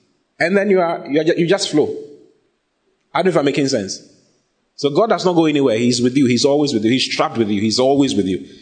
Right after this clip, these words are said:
Okay? The Holy Spirit is called the seal of the new, of what?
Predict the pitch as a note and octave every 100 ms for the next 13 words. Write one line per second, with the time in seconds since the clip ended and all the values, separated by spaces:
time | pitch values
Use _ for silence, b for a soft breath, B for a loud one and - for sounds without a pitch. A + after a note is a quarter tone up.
0 | B B B _ _ _ A#2 A2+ C3+ F3
1 | - - _ _ _ - D3 G#3 A3 G3
2 | E3 - F3+ E3+ C#3+ - - G#3 E3 A2+
3 | G2 - - - _ _ _ _ _ _
4 | - B2+ B2+ B2+ D#3 - C3 C#3+ A2+ -
5 | - -